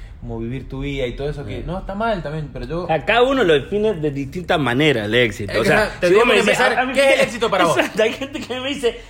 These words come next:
Speaker 2: "Eh, vos sos exitoso", o, o, o, "¿qué, qué es ser exitoso?". Pará, pará,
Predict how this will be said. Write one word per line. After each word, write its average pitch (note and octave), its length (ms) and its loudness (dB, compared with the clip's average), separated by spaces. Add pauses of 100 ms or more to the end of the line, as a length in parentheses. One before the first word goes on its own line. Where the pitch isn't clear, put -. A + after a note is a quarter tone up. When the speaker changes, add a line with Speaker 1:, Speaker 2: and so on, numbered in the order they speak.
Speaker 2:
"Eh, C#4+ 120 0
vos C4 220 0
sos E4+ 120 -2
exitoso", A3+ 560 0
o, G#3 140 -2
o, G3+ 640 2
o, F#3+ 60 -6
"¿qué, F#3+ 260 -8
qué C4+ 160 -4
es A3+ 80 -6
ser C4 160 -2
exitoso?". G3 560 -6
Pará, E3 380 -4
pará, D#3 420 -4